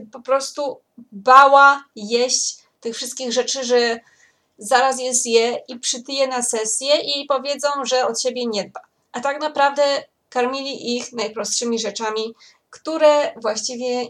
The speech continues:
nie są zbyt zdrowe. Jury w takich programach właśnie typu Top Model często jest na pokaz i właściwie nie ma, nie ma mocy decyzyjnej, mimo tego, że pokazujemy ich, że o, oni zde-, zdecydowali,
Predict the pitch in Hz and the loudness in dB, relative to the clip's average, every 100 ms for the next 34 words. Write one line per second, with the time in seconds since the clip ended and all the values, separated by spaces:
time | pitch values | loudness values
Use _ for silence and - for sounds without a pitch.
0 | 262 294 339 302 247 208 202 - 214 208 | -6 -6 -4 -4 -4 -6 -10 -8 -2 -2
1 | 196 - - - 269 294 330 392 - 254 | -2 -8 -4 -2 2 2 0 -4 -4 -6
2 | 269 254 - 262 247 277 247 196 208 208 | -6 -14 -2 0 2 2 2 -2 -4 -8
3 | 214 202 214 202 - 202 214 202 240 - | -10 -10 -10 -8 -8 -8 -8 -6 -8 -8
4 | - 359 370 349 339 320 330 330 349 339 | -6 -6 -6 -6 -6 -4 -4 -2 -2 0
5 | 208 - - 233 233 247 - 285 262 277 | 0 0 -4 -6 -4 -4 -4 -4 -6 -6
6 | 269 - 254 262 277 294 302 302 285 285 | -8 -12 -14 -12 -8 -2 -2 2 2 2
7 | 277 277 277 _ _ _ _ - 294 320 | 0 -2 -6 _ _ _ _ -8 -2 2
8 | 285 392 294 240 233 220 208 208 190 135 | 4 2 2 0 0 -4 -4 -4 -6 -8
9 | 208 226 233 247 247 254 247 247 240 254 | -4 -2 0 0 0 -2 -4 -4 -2 0
10 | 254 240 240 240 226 233 220 220 220 226 | 0 0 -2 -2 -4 -6 -6 -4 -2 0
11 | 240 233 233 220 - 233 214 196 247 240 | 0 0 -2 -4 -4 -4 -4 0 0 0
12 | 226 208 202 180 208 240 | -4 -2 -2 -2 -6 -10